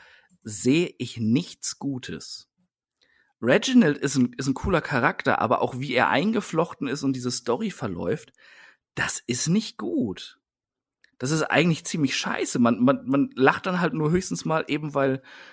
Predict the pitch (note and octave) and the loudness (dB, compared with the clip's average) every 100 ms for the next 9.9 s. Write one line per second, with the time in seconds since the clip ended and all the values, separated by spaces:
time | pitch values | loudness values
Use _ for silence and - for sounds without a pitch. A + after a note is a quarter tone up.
0 | _ A#2+ C3 B2 C3+ - A3 D#3 C3+ B2+ | _ 4 6 8 4 2 0 4 6 6
1 | B2 B2 B2 B2 B2+ E3+ - B2+ - - | 2 2 4 4 4 0 -2 -2 -2 -6
2 | - G3 - - A2 G3+ A3+ _ _ _ | -2 -4 -2 -4 -2 -2 -4 _ _ _
3 | _ _ - C3+ B2 A#2 A2 G#2+ G2 - | _ _ 0 4 6 6 4 2 -2 -6
4 | A#2 A#2 A#2 _ _ _ _ _ _ _ | -2 0 0 _ _ _ _ _ _ _
5 | _ _ - - - C#3 - - D3 C#3+ | _ _ -6 -6 -4 -4 -4 -4 0 0
6 | - A2+ G#2+ E3+ - A#3+ G3+ G#3 G#3 E3+ | -2 -4 -4 -6 -4 -6 -6 -6 -4 0
7 | E3+ B3+ - C#3+ - D3+ D3 D3+ C#3+ D3 | 4 4 4 -2 -4 -4 -2 -4 -2 2
8 | C#3+ F#3+ C4 - E3 A#2+ - - - - | 2 2 0 0 0 -2 -8 -20 -20 -20
9 | - - D#3+ - D#3+ D3+ D3+ - | -6 -6 -4 -2 2 0 0 -8